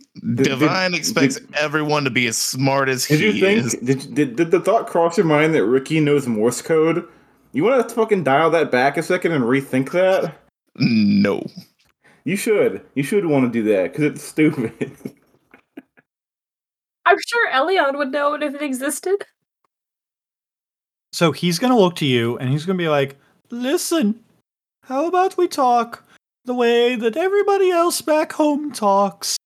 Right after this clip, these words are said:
Speaker 2: Is that with violence?
Speaker 4: Oh, I see that you speak my language.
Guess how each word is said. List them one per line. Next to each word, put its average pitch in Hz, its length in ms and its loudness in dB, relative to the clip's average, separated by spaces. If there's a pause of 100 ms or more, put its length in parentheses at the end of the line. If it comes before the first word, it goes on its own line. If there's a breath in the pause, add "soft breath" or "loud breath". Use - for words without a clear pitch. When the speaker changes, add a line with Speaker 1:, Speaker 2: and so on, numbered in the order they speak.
(1900)
Speaker 2:
Is 113 200 -4
that 110 180 0
with 104 120 -2
violence? 107 880 -2 (1900)
Speaker 4:
Oh, 254 600 2 (840 soft breath)
I 320 180 2
see 359 500 2
that 233 320 0
you 175 560 2
speak 196 680 -2
my - 320 0
language. - 1200 -2